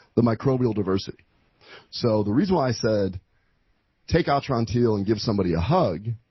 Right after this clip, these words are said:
is because we know that the polyphenols, stable,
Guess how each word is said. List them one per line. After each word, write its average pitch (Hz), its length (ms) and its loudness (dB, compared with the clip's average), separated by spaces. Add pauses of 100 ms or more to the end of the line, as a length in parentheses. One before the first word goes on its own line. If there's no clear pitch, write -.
(340)
is 98 160 0
because 113 600 2 (220)
we 113 240 2
know 117 580 4
that 98 120 -4
the 104 80 -4
polyphenols, 104 600 0 (160)
stable, 113 720 0